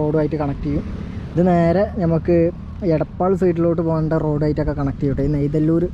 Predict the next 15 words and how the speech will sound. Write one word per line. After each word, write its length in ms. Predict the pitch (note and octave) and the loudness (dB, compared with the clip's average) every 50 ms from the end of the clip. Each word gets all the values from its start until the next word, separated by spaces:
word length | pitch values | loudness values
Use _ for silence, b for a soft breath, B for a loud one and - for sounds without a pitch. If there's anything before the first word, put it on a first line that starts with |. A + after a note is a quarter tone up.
| - E3+ D3+ | -4 -4 -2
ഭാഗം, 260 | C#3+ C#3 C#3 D#3 E3 - - - B B B B B B B B - - | -2 -2 -2 -2 -4 -4 -6 -6 B B B B B B B B -4 -4
നെയ്തല്ലൂർ 440 | F3 D#3 D#3+ F3 F3 F3+ F#3+ G3+ G#3 F#3+ | -2 0 0 2 2 2 2 2 2 0
അത്താണി 340 | - - F#3+ F#3 F#3+ G3 G3+ F#3+ | -4 -4 -4 0 0 2 2 2
അണ്ടർപാസ് 500 | F3+ F3 F3+ F#3 - - F#3 F#3+ F3 - | 0 0 -2 -4 -2 -2 -4 -2 -2 -2
എന്നാണ് 360 | F3+ F3 F3+ F3 E3+ E3+ F3+ F#3+ G#3+ G3 | -2 0 0 0 0 0 0 -2 -2 -2
ഈ 100 | F3 F3 | -2 -2
ഒരു 60 | E3+ E3 | -2 -2
ഭാഗത്തിന് 340 | E3 D#3+ D3+ D3 - D#3 D3+ D#3 D#3 | -2 -4 -4 -6 -6 -4 -2 -2 0
പറയുന്നത് 300 | D3 C3+ C3 C3 C#3 C3+ | -2 -2 -2 -2 -4 -4
കേട്ടോ. 140 | - B2 B2 B2+ - - B B B B B B B B B - - - - - - - | -4 -6 -8 -8 -10 -12 B B B B B B B B B -12 -12 -14 -14 -14 -4 0
ഇത് 80 | E3 F3 F#3+ | 2 4 4
അതേപോലെ 280 | F#3 G3+ F#3+ G#3 G3 F3 | 4 4 2 2 2 0
തന്നെ 140 | G3 G3+ F#3+ | 0 0 -2
അപ്രോച്ച് 320 | - - F#3 F3+ E3+ - F#3 | -2 -2 -2 -2 0 0 0
റോഡും, 220 | F#3+ F#3 F#3 F#3+ | 0 2 2 0